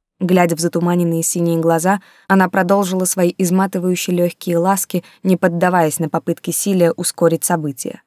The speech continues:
Но коварный хищник отнюдь не сдался. Нет, он просто выжидал. Стоило только девушке, отодвинувшись чуть дальше, наклониться и едва-едва коснуться возбуждённой головки члена кончиком языка,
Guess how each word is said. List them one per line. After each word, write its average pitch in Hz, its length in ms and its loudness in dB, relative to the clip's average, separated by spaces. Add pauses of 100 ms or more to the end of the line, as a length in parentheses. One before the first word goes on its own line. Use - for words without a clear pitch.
(460)
Но 190 120 -6
коварный 247 380 2
хищник 226 460 -8
отнюдь 185 380 -6
не 202 80 -4
сдался. 160 640 -4
Нет, - 400 -10 (320)
он 185 160 0
просто 185 260 -2
выжидал. 175 520 -4 (460)
Стоило 190 380 4
только 175 280 0
девушке, 170 420 0
отодвинувшись 160 680 -2
чуть 156 260 -8
дальше, 165 360 0
наклониться 170 680 -2 (280)
и 175 60 -4
едва-едва 170 720 -2
коснуться 160 460 -8
возбуждённой 151 640 -4
головки 151 420 -4
члена 147 360 -6
кончиком 151 560 -6
языка, 151 540 -2